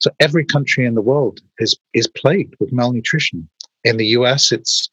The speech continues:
it's obesity rates that are thirty percent, and it's extraordinary. U K, it's the same. Um, this is going to take an enormous toll on our health systems. Our food systems are killing our health systems,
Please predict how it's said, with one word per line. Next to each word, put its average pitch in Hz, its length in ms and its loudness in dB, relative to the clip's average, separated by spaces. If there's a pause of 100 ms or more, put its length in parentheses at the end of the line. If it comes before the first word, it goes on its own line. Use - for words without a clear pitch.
(200)
it's - 180 2
obesity 147 480 2
rates 92 400 -2
that 113 100 2
are 110 220 2 (120)
thirty 139 220 2
percent, 139 480 0
and 107 100 -4
it's - 200 0
extraordinary. 131 640 0 (480)
U 143 140 2
K, 135 280 2
it's - 200 0
the - 200 -4
same. 110 260 -4 (840)
Um, 117 280 -2
this 143 240 2
is 165 120 2
going 147 260 2
to 143 120 2
take 139 320 2
an 139 80 2
enormous 135 480 2
toll 127 440 0 (440)
on 113 240 2
our 110 160 2
health 151 280 2
systems. 147 680 2 (300)
Our 120 80 6
food 208 240 2
systems 123 380 4
are 107 40 0
killing 175 400 2
our 90 140 0
health 147 240 0
systems, - 640 -2